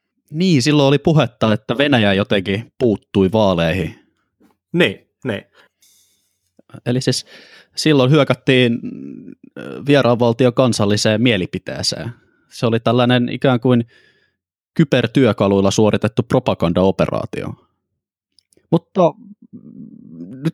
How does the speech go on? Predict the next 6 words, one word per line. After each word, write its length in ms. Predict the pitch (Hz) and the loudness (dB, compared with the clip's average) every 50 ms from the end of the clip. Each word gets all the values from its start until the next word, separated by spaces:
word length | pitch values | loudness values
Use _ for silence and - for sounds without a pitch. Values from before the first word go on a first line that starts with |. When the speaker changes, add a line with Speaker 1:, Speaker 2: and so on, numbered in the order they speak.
| - | -2
Speaker 1:
kun 340 | - 180 165 139 - 92 - 160 | 0 0 2 0 0 0 0 2
on 100 | 170 165 | 2 4
näitä 300 | 165 160 - 170 151 - - - - _ _ _ _ _ _ _ _ _ - 494 - _ | 2 2 2 0 0 -2 -4 -10 -20 _ _ _ _ _ _ _ _ _ -20 -20 -16 _
eri, 380 | - 147 165 160 160 151 - - | -2 0 2 2 2 2 0 0
eri 360 | - - - - 156 143 123 - - - - | -2 -2 0 2 2 2 0 -2 -6 -6 -4
kyberin 560 | 165 156 - 151 139 127 123 120 113 - | -4 -2 0 0 2 2 2 0 -2 -4